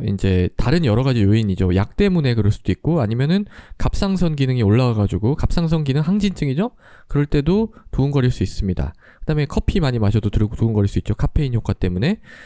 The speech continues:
그 다음에 이제 우리나라에서는 별로 없지만 이제 코카인이라고 하는 약물이 있어요. 이 마약 비-, 그 약물이 있어요. 그 약물도, 어, 이제 가슴 두근거림을 일으킬 수 있습니다. 암페타민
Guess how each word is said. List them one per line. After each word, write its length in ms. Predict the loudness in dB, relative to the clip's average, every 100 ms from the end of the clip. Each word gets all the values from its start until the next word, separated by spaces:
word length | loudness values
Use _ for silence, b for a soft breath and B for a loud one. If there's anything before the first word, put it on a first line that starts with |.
| B B B
그 60 | -2
다음에 220 | 0 0
이제 160 | 0 2
우리나라에서는 480 | 2 2 2 2
별로 200 | 2 2
없지만 600 | 0 -2 -2 0 0 -2 -6 b b
이제 100 | -4 -2
코카인이라고 720 | -2 0 0 2 0 0 0
하는 100 | 0
약물이 340 | 0 0 0
있어요. 380 | 0 0 0 2
이 100 | 0
마약 460 | 0 0 0 -4 -4
비-, 200 | -4 -4
그 320 | -2 0 0
약물이 400 | 0 0 0 2
있어요. 240 | 0 0 0
그 160 | 2 2
약물도, 720 | 2 0 0 2 2 0 -4 B B B B -2
어, 320 | 2 2 2
이제 240 | 2 0
가슴 240 | 0 0 0
두근거림을 640 | 0 0 0 0 -2 0
일으킬 260 | 0 -2 -4
수 140 | -2
있습니다. 360 | -2 -2 -4 -4
암페타민 640 | -2 -2 0 -2 -4 -6